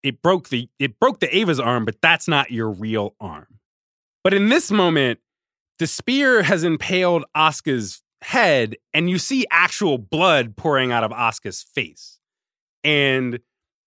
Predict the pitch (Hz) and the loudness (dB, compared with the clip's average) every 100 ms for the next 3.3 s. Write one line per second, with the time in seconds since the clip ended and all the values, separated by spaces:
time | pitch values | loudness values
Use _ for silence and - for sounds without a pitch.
0 | - 185 339 370 311 214 214 339 - 277 | -8 -2 0 2 0 0 0 -2 0 -2
1 | - 202 214 202 196 190 175 - 165 139 | -2 -4 -2 -4 -4 -2 -4 -4 -6 -6
2 | 202 294 254 208 - - 180 165 - 147 | -2 -2 0 -2 -4 -6 -4 -4 -4 -2
3 | 131 113 101 | 0 0 -4